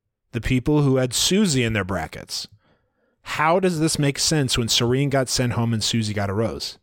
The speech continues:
I personally think this is a gross miscarriage of justice on behalf of the Rose League, and I would love to hear your thoughts this week. Also, just so you know, I'm not actually upset I love the Rose League. I would have left that last part out. I would have left us thinking you were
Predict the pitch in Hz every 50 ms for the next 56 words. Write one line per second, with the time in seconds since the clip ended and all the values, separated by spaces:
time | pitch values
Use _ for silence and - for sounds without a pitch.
0 | _ _ _ _ _ _ _ _ _ _ _ _ _ - - 127 156 - 165 165
1 | 170 - - 143 131 - 127 123 117 123 117 104 101 107 - - 123 131 127 -
2 | 131 117 - - 127 123 120 107 110 92 90 127 131 135 - - - 127 - 123
3 | 107 98 104 90 110 113 - - 101 95 98 113 127 135 131 123 135 143 147 147
4 | - _ _ _ _ _ _ _ _ - 110 113 107 110 123 127 120 113 110 123
5 | 120 120 113 - - 107 107 - - - 101 - - 95 82 - - - - _
6 | _ _ _ _ _ _ _ _ _ _ _ _ _ _ _ _ - 113 113 -
7 | - 123 113 123 - - 127 120 117 113 117 110 110 110 107 101 104 104 101 104
8 | - - 110 95 92 - - 110 101 98 98 95 90 90 90 87 85 80 73 -
9 | - - - - - 175 208 202 175 160 147 - 131 120 113 104 104 - - 104
10 | 95 90 87 85 87 110 123 135 143 139 131 123 110 - - 107 - - 113 104
11 | - 98 95 92 95 92 90 87